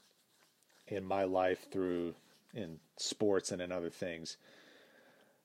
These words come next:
that's what they've done. Hundred percent. I think that's, you know, that's what good team leaders do, but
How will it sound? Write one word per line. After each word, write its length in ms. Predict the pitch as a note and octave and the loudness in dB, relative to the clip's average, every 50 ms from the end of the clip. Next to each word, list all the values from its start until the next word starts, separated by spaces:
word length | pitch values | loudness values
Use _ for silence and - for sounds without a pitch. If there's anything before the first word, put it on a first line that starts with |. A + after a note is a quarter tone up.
| _ _ _ _ _ _ _ _ - | _ _ _ _ _ _ _ _ 6
that's 220 | B2+ B2 B2+ - | 8 8 8 6
what 100 | - G#2 | 2 2
they've 160 | - F#2+ E2+ | 2 2 2
done. 240 | D#2+ F2 D#2 D2 - - _ _ _ - _ _ _ _ _ _ _ _ _ _ _ _ _ _ - - - | 4 2 0 0 -2 -8 _ _ _ -20 _ _ _ _ _ _ _ _ _ _ _ _ _ _ -20 -10 -4
Hundred 200 | G#2 G#2+ G#2 G2 | -2 -2 -2 -2
percent. 380 | F#2+ E2+ - - - D2+ - - _ _ _ _ _ _ _ _ _ _ _ _ _ _ _ _ _ _ _ _ _ _ _ _ - - - | -4 -6 -6 -4 -6 -6 -8 -10 _ _ _ _ _ _ _ _ _ _ _ _ _ _ _ _ _ _ _ _ _ _ _ _ -12 -6 -6
I 60 | G#2 | 0
think 240 | - A#2 A#2 G#2+ - | 2 2 2 4 6
that's, 400 | B2 A2 G#2 G2 - - - - | 6 6 6 4 2 -4 -4 0
you 80 | A#2+ A#2 | 2 2
know, 140 | A2+ G#2 | 4 4
that's 240 | G2 G#2 G2+ - - | 2 2 0 2 0
what 100 | G#2+ F#2 | -2 2
good 180 | - G2+ F#2 - | 2 0 0 0
team 240 | - - G#2+ G2+ G#2 | -4 -4 -2 0 2
leaders 320 | A2+ A#2 A2 A2 A2 - | 4 4 4 4 2 2
do, 220 | - A2+ A2 G#2+ | 2 4 4 4
but 160 | G2 - F#2 | 4 2 -2